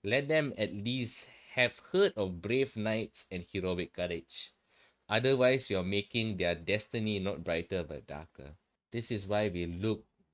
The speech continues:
to the heroic virtue of the saints that have gone before us. Now I read a quote from G K Chesterton, which is so apt.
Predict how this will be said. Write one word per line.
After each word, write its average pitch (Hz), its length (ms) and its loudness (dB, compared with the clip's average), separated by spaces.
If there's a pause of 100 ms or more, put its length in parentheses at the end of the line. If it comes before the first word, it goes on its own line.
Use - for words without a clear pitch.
(100)
to 104 80 -2
the 92 100 -2
heroic 117 560 0
virtue 104 640 0
of 85 100 -4
the 87 100 -8
saints 101 440 -4
that - 140 -4
have 82 220 -6
gone 92 300 4
before 87 480 -4 (100)
us. - 440 -14 (580)
Now 113 160 -2
I 95 120 0
read 107 280 2
a 90 80 -6
quote 117 300 -2
from 90 180 -4
G 92 140 -6
K 104 140 -2
Chesterton, 98 540 -4
which 76 140 -14
is 90 140 -6
so - 320 -2
apt. 101 260 0